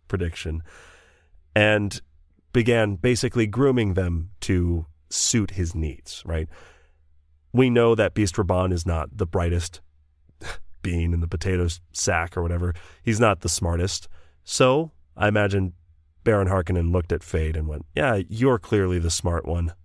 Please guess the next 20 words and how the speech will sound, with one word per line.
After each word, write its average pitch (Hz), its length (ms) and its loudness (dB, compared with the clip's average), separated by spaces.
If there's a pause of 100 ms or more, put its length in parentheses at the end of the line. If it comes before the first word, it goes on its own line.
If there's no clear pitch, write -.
(220)
Uh, 87 80 -2
you're 90 200 0
clearly 135 460 2
gonna 104 160 2
be 95 160 0
the 90 100 -2
brilliant 95 460 2
one 87 220 0
of 85 100 -4
the 87 80 -4
two." 80 340 -4 (440)
So 92 420 2
he 123 160 0
begins 104 460 2
grooming 113 600 0
Feyd 87 480 0 (120)
to 92 100 -2
be 87 240 0
his 82 540 -2 (300)
heir 78 360 -6